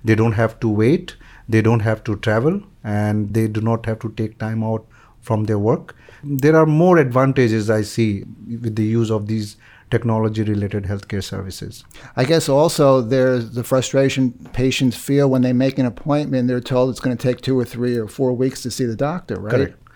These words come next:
Speaker 1: And it's also helpful for the providers. I mean, there are so many, uh, white spaces in your scheduling, and there is no show. So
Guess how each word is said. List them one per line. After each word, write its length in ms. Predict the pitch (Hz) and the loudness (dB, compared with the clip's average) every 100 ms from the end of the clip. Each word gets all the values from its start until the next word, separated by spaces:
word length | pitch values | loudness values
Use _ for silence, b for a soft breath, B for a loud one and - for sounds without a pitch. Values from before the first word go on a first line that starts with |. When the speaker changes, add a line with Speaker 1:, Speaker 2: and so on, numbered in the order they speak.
| B B B | B B B
Speaker 1:
And 160 | 156 170 | 2 2
it's 360 | 190 190 180 | 2 -2 -6
also 360 | - 147 170 196 | -2 0 2 2
helpful 400 | 151 175 175 185 | 2 2 0 -4
for 180 | - 165 | -2 0
the 100 | 156 | 0
providers. 600 | 147 143 180 165 117 - | 2 2 2 2 2 2
I 80 | 120 | 2
mean, 300 | 127 123 120 | 2 2 4
there 180 | 123 | 4
are 280 | 127 127 123 - - | 6 4 2 -4 -20
so 240 | - - 131 | -10 -2 0
many, 420 | 131 127 123 117 | 2 2 2 2
uh, 120 | 113 | 0
white 320 | 107 123 139 | 2 2 0
spaces 600 | - - 113 113 113 104 | -2 0 0 0 -2 -2
in 160 | 110 107 | -2 0
your 260 | 107 107 104 | 0 0 -2
scheduling, 680 | - 120 135 120 104 101 101 B B B B | 0 0 2 2 2 0 -4 B B B B
and 240 | 113 107 110 | 0 2 4
there 100 | 110 | 2
is 140 | 104 | 2
no 220 | 110 117 | 2 2
show. 420 | 113 - 147 110 | 0 2 4 2
So 400 | 92 - 104 104 | -2 -4 -2 -2